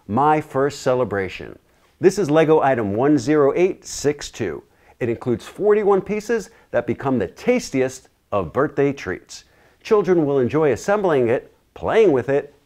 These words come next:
and sharing with their friends and family. But don't eat too many cakes. We have a flight to catch. LEGO item one zero eight seven one,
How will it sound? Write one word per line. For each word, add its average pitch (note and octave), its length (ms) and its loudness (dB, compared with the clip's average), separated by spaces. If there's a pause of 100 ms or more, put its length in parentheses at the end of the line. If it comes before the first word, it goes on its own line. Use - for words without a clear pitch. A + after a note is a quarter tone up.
and F3 340 0 (220)
sharing C3 400 2
with C3 140 0
their G2 140 0
friends A#2 380 -4
and A2 120 -4
family. D#2 500 -8 (400)
But F2+ 140 -8
don't A#2 240 -2
eat C#3+ 240 -2
too A#3 220 -4
many D#3 200 2
cakes. - 500 -6 (200)
We G#3 220 0
have D3+ 220 0
a F#3 100 2
flight F3+ 460 -2
to A#2+ 100 -8
catch. - 520 -6 (260)
LEGO F3+ 340 6
item C3+ 320 2
one D#3 240 0
zero C3+ 360 2
eight D#3+ 220 0
seven F#3+ 380 2
one, B2+ 260 0